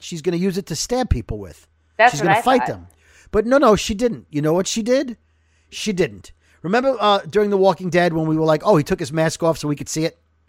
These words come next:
Speaker 1: Like, who was
Speaker 2: Yeah.
Speaker 1: under the mask?"
Speaker 2: And we
Speaker 1: And
Speaker 2: didn't.
Speaker 1: then he had to put his mask back on so he could take his mask off in front of Maggie so that she wouldn't know immediately who it was, right?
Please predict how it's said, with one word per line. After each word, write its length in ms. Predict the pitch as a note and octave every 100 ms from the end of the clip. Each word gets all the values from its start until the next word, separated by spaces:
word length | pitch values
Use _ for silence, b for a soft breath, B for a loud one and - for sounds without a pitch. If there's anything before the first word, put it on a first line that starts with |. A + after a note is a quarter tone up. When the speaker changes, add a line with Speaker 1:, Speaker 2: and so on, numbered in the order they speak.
| b b b
Speaker 1:
Like, 140 | - F4
who 140 | A4+
was 120 | G#4+
Speaker 2:
Yeah. 60 | F#3+
Speaker 1:
under 120 | E3
the 100 | E3
mask?" 500 | E3 D#3+ E3 - - _ -
Speaker 2:
And 100 | B3
we 80 | B3
Speaker 1:
And 100 | F3
Speaker 2:
didn't. 140 | F3+ D#3
Speaker 1:
then 80 | - _ _
he 100 | -
had 60 | G3
to 60 |
put 140 | - G3+
his 120 | D3
mask 280 | F#3 F#3 -
back 200 | F#3+ F#3
on 260 | F#3 F3+ E3+
so 100 | E3
he 40 |
could 80 | E3+
take 100 | F3+
his 140 | E3
mask 260 | E3+ E3+ -
off 160 | F3 E3
in 60 | E3
front 140 | E3+
of 60 | E3
Maggie 500 | E3 D#3+ E3 E3 D3 b -
so 120 | D3
that 120 | D#3
she 100 | -
wouldn't 180 | F#3 E3+
know 120 | E3+
immediately 280 | E3 E3+ E3
who 100 | D#3
it 60 | D#3
was, 640 | D#3 D#3 D#3 D#3 D3+ - - _ _ _
right? 320 | D#3+ F#3+ F#3+